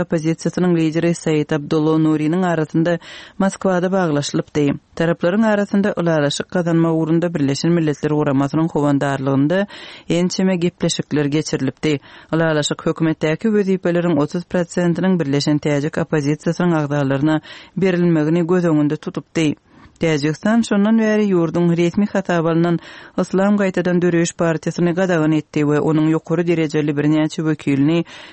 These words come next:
terrorçylyk bilen bagly aýyplamalaryň esasynda tutsak etdi. Täjikistanyň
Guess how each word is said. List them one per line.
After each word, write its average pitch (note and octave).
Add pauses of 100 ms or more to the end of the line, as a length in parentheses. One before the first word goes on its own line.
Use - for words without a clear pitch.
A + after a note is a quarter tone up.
(140)
terrorçylyk F3
bilen E3+
bagly D#3
aýyplamalaryň D3+
esasynda C#3+
tutsak F3
etdi. C3+ (460)
Täjikistanyň D3+